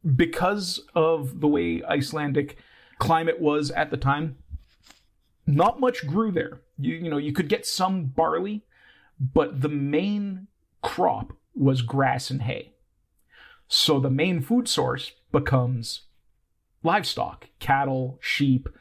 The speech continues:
and horses. And if you have a harsh autumn, a harsh spring and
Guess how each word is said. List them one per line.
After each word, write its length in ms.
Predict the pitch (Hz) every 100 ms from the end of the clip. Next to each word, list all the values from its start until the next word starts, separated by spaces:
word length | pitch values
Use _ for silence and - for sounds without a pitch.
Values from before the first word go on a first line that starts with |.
| - - - _
and 320 | - 127 120
horses. 480 | 110 196 - - - - _ _ _ _ _ _ - - - - _ _ _ _ _ _ _
And 160 | 180 165
if 140 | 151
you 120 | 175 240
have 300 | 254 262 220
a 100 | 151
harsh 720 | - 208 220 - - - - _ _ _ _ _ _ _ -
autumn, 440 | 180 247 123 135 147
a 100 | 143
harsh 320 | 180 - -
spring 400 | - 196 196 185
and 340 | - 156 139